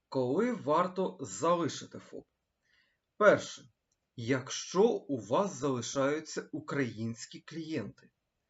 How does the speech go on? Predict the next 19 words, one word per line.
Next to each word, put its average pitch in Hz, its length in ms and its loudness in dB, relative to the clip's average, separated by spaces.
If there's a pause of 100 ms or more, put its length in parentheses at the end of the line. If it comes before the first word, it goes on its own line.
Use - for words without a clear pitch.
(360)
якщо 135 320 0
ви 240 120 2
хочете 220 420 -2
мати 214 440 0
резервний 175 960 2
статус 147 720 -4
для 110 260 -6
повернення, 139 840 -6 (920)
і 131 420 -4
якщо 127 720 -4
податкове 113 600 -6
навантаження 190 680 -4
невелике 156 560 -2
і 120 260 -6
ви 131 340 -2
готові 180 560 -4
вести 175 500 -4 (280)
мінімальний 131 840 -4
облік. - 480 -16